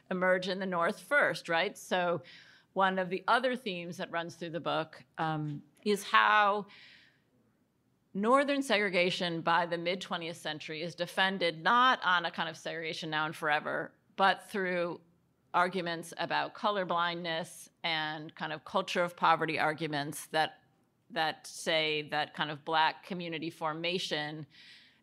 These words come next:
and behavior and values is what's holding people back. And so the problem is cultural, and therefore it needs cultural solutions, right? And this becomes, um, one of the big ways to deflect movements for school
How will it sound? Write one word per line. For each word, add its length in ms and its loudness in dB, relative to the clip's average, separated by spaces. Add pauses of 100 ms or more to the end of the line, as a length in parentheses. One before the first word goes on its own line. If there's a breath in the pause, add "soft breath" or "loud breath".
and 180 -4
behavior 540 -2
and 220 -6
values 520 2
is 160 -10
what's 280 -4
holding 680 -6
people 320 -4
back. 580 -4 (280)
And 200 -6
so 240 0
the 100 -6
problem 400 -2
is 140 -10
cultural, 720 0
and 200 -2
therefore 400 -2
it 60 -4
needs 200 -10
cultural 440 -6
solutions, 720 -12
right? 240 -4
And 140 -4
this 160 -4
becomes, 800 -6 (800 loud breath)
um, 400 -4 (220)
one 240 2
of 100 -4
the 100 -2
big 360 -2
ways 340 -2
to 120 -6
deflect 520 -2
movements 480 -10
for 140 -12
school 600 -8